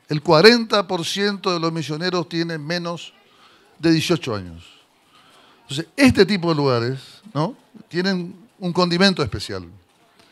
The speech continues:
Y todos sabemos que la cosa no está fácil, como decimos siempre. No está fácil. Pero ¿saben qué?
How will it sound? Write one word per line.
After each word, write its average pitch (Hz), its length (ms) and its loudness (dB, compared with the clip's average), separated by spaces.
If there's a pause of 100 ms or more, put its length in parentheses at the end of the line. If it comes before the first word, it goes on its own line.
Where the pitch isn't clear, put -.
(600)
Y 185 80 -6
todos 269 200 6
sabemos 226 280 6
que 196 80 6
la 196 80 8
cosa 202 240 6
no 202 100 4
está 202 140 4
fácil, 220 340 4
como 151 240 -2
decimos 113 640 -10 (540)
siempre. 98 500 -8 (540)
No 175 60 -2
está 170 160 -4
fácil. 160 300 -4 (1400)
Pero 165 120 0
¿saben 196 320 6
qué? 202 320 2